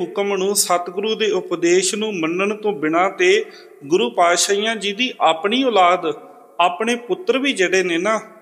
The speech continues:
ਉਹ ਵੀ ਸਤਿਗੁਰਾਂ ਦੀ ਨਿਗਾਹ ਦੇ ਅੰਦਰ, ਸਤਿਗੁਰਾਂ ਦੀ ਨਜ਼ਰ ਦੇ ਅੰਦਰ ਪ੍ਰਵਾਨ ਨਹੀਂ ਹੋਏ।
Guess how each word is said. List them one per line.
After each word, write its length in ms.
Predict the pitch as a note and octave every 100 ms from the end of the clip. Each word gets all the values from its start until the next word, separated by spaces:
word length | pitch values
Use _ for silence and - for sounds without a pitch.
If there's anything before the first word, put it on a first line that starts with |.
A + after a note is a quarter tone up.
| -
ਉਹ 100 | G3+
ਵੀ 100 | A#3
ਸਤਿਗੁਰਾਂ 640 | A#3 F#3+ F3 E3+ F#3 G3+
ਦੀ 140 | G3 G3+
ਨਿਗਾਹ 320 | E3 E3 F#3
ਦੇ 160 | F#3 F3
ਅੰਦਰ, 280 | D#3+ F3+
ਸਤਿਗੁਰਾਂ 580 | F3 - D#3 D#3+ F3 F3+
ਦੀ 220 | F3+ F#3+ F#3 - - -
ਨਜ਼ਰ 320 | D#3 E3 G3+
ਦੇ 240 | G3+ F#3+ E3
ਅੰਦਰ 200 | E3 F3+
ਪ੍ਰਵਾਨ 460 | F3 D#3+ D3 D#3
ਨਹੀਂ 220 | D#3+ F3+
ਹੋਏ। 200 | F3 C#3